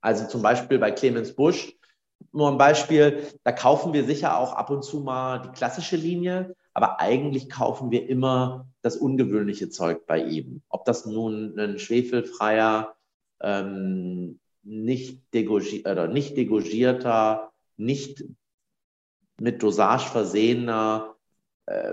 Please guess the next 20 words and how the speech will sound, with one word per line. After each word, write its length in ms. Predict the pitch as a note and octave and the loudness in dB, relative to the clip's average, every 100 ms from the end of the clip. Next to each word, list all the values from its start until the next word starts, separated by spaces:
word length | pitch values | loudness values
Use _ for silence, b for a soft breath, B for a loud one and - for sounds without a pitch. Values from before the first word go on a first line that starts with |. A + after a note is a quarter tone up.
| - - | -8 -6
Riesling-Sekt 760 | A2+ B2+ D#3+ D#3+ D#3 E3+ E3 - | -4 -2 0 0 2 0 0 -2
ist 500 | - G3+ - - - _ _ _ _ _ _ | 0 0 -2 -10 -18 _ _ _ _ _ _
oder 460 | - A#2+ A#2+ A#2+ - | 2 4 6 6 4
ob 160 | - - | 0 0
das 180 | A#2+ | -2
nun 480 | A#2 A#2 A2+ A2 G#2 - _ _ _ _ _ | -2 -4 -2 -4 -6 -10 _ _ _ _ _
eins 380 | F2 A2 A2 - | -2 0 -2 0
seiner 720 | G#2 G#2 G2+ F#2+ F#2+ F#2+ - _ _ - - | 2 4 4 4 2 -2 -8 _ _ -16 2
Orange- 560 | A2 C3 C#3 C#3 C#3 | 6 8 6 4 -2
oder 260 | G#2 G2+ - | -2 -2 0
Alternativweine 1080 | G#2+ B2 A2 G#2 - D3 D#3+ - D3 D3+ D3+ | 0 0 -2 -4 -4 -8 -8 -4 0 2 2
ist, 460 | - D#3 D3+ - | 0 0 -2 -4
wo 200 | A2 G#2 | 0 4
er 60 | G2 | 4
einfach 280 | G2+ G#2+ G#2+ | 2 0 -2
mit 140 | G#2+ | -4
Hefe 380 | G2 B2+ C#3+ C3+ | 0 0 0 -2
füllt, 680 | - C3+ C3+ C3+ C3+ C3+ C3+ | -4 0 2 4 4 2 -2
wo 220 | G2 G2+ | -2 2
er 280 | G2 G2 - | 2 0 -6